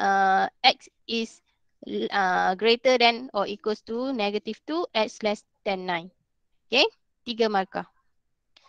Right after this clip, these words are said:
Okey, next question C. Okey, question C. Okey. It's about ratio.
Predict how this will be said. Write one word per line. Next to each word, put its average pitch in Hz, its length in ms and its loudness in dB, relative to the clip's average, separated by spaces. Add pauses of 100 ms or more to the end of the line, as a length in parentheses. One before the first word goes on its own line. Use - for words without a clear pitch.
(600)
Okey, 269 400 4 (340)
next 302 540 4
question 330 800 4 (800)
C. 254 420 0 (920)
Okey, 262 320 4
question 233 340 -4
C. 311 380 0 (1080)
Okey. 247 460 2 (1700)
It's 254 200 -2
about 254 280 6 (160)
ratio. 240 560 2